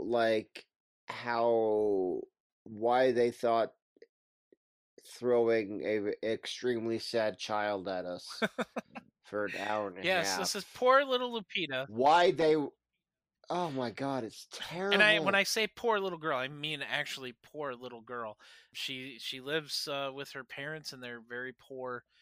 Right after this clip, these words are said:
Speaker 2: They don't have any money, and they're not sure how
Speaker 1: No, they don't have anything.
Speaker 2: she's gonna get
Speaker 1: It's,
Speaker 2: anything
Speaker 1: it's
Speaker 2: for Christmas.
Speaker 1: awful.
Speaker 2: Um,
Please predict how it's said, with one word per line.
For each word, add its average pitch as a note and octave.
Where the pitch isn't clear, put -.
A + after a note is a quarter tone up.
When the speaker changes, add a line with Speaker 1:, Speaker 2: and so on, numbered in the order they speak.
Speaker 2:
They C#3
don't C#3+
have C#3+
any B2
money, D#3+
and D3+
they're C3
not B2+
sure B2+
how A#2+
Speaker 1:
No, G#3+
they E3
don't A#3+
have G3
anything. F3+
Speaker 2:
she's D#3
gonna D3
get C#3
Speaker 1:
It's, -
Speaker 2:
anything F#3
Speaker 1:
it's D3
Speaker 2:
for F3
Christmas. G#3
Speaker 1:
awful. G#3+
Speaker 2:
Um, C3+